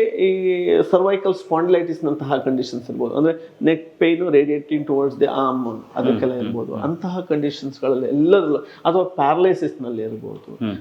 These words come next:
Speaker 1: ಅಥವಾ ಟೇಸ್ಟ್ ರಿಲೇಟೆಡ್, ಕೆಲವರಿಗೆ ಟಂಗ್ ಅಲ್ಲಿ ಟೇಸ್ಟ್ ಗೊತ್ತಾಗೋದಿಲ್ಲ, ನಾಲಿಗೆಯಲ್ಲಿ
Speaker 2: ಹ್ಮ್, ಹ್ಮ್.
Speaker 1: ಟೇಸ್ಟ್ ರುಚಿ ಗೊತ್ತಾಗೋದಿಲ್ಲ, ಅಂಥದ್ರಲ್ಲಿ ಇರ್ಬೋದು, ಕರ್ಣ ರೋಗಗಳಲ್ಲಿ ಇರ್ಬೋದು, ಒಂದು ಕಿವಿಯ ಸಮಸ್ಯೆ, ಡ್ಯಾಂಡ್ರಫ್ ಅಲ್ಲಿ ಇರ್ಬೋದು, ಅಥವಾ, ಆ, ಅತಿಯಾದಂತಹ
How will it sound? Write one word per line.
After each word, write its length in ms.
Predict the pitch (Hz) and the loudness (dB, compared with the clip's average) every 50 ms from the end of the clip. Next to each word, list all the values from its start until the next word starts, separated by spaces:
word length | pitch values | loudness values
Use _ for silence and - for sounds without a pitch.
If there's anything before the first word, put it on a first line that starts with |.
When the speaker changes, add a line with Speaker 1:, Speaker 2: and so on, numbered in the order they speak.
| - - | -4 -4
Speaker 1:
ಅಥವಾ 200 | 151 143 147 143 | 2 4 4 4
ಟೇಸ್ಟ್ 420 | 143 - - 160 170 165 165 - | 4 2 2 4 4 2 0 -4
ರಿಲೇಟೆಡ್, 720 | 165 160 156 147 147 143 143 147 143 139 143 139 135 135 - | 0 4 4 4 6 4 2 4 6 6 6 6 6 4 4
ಕೆಲವರಿಗೆ 680 | 151 147 147 143 143 139 143 143 143 131 135 135 - | 4 6 6 6 6 6 4 4 4 2 0 -2 -2
ಟಂಗ್ 540 | 151 147 151 151 147 151 143 143 143 139 139 | -4 -2 -2 0 4 6 6 6 6 6 4
ಅಲ್ಲಿ 420 | 139 139 135 123 123 120 101 - - 123 - - | 2 2 2 0 0 0 -2 -6 -10 -12 0 2
ಟೇಸ್ಟ್ 260 | 156 147 147 - 123 | 2 2 2 2 2
ಗೊತ್ತಾಗೋದಿಲ್ಲ, 640 | 127 139 139 - 147 139 131 135 127 131 131 127 127 127 120 - - - - - | 2 2 4 4 2 4 2 0 0 0 -2 0 -2 -2 -2 -4 -6 -14 -8 -2
ನಾಲಿಗೆಯಲ್ಲಿ 400 | 139 139 135 135 127 139 139 127 | 0 2 4 4 4 4 4 2
Speaker 2:
ಹ್ಮ್, 100 | 127 - | 4 6
ಹ್ಮ್. 100 | 147 139 | 6 4
Speaker 1:
ಟೇಸ್ಟ್ 140 | 147 - - 139 139 131 131 127 127 117 135 | 4 4 4 4 6 6 4 4 4 2 2
ರುಚಿ 220 | 135 143 135 - 160 | 2 2 4 4 4
ಗೊತ್ತಾಗೋದಿಲ್ಲ, 600 | 135 135 - 131 123 123 127 123 123 123 123 123 | 4 4 2 0 -4 -4 -4 -4 -4 -4 -4 -4
ಅಂಥದ್ರಲ್ಲಿ 560 | 123 120 135 135 151 156 147 131 127 127 123 | -4 -2 -2 -2 2 2 2 2 2 -2 -4
ಇರ್ಬೋದು, 300 | 120 120 123 123 123 120 | -6 -4 -2 -2 -2 -2
ಕರ್ಣ 340 | 123 - 151 160 175 196 196 | 0 0 0 2 2 0 0
ರೋಗಗಳಲ್ಲಿ 500 | 185 180 165 156 151 139 131 123 120 123 | 0 -2 -2 -2 -4 -4 -6 -6 -6 -8
ಇರ್ಬೋದು, 280 | 120 127 131 123 - | -8 -8 -8 -6 -6
ಒಂದು 240 | 135 127 123 127 - | -6 -8 -8 -10 -8
ಕಿವಿಯ 200 | - 151 156 170 | 0 4 4 4
ಸಮಸ್ಯೆ, 380 | 165 151 139 135 135 - - 135 135 - - - - - - - 147 143 | 4 2 -2 -4 -4 -4 -6 -8 -8 -10 -20 -20 -20 -14 -4 -4 2 4
ಡ್ಯಾಂಡ್ರಫ್ 480 | 147 156 180 214 226 214 220 214 - | 4 6 6 6 6 6 4 4 2
ಅಲ್ಲಿ 140 | 185 165 147 | 0 2 2
ಇರ್ಬೋದು, 460 | 143 135 131 131 131 123 117 117 117 | 2 2 0 -2 -2 -2 -4 -4 -4
ಅಥವಾ, 560 | - - - - 160 147 147 143 147 147 - - - _ - | -4 -4 -2 0 2 4 4 2 2 -4 -12 -20 -20 _ -2
ಆ, 300 | 147 147 143 139 135 131 | 0 2 2 2 0 -2
ಅತಿಯಾದಂತಹ 880 | 135 151 156 156 - 185 180 170 165 165 156 151 - 160 147 139 160 | -2 -2 -2 -2 0 0 0 0 0 -2 -6 -4 -4 -4 -4 -2 0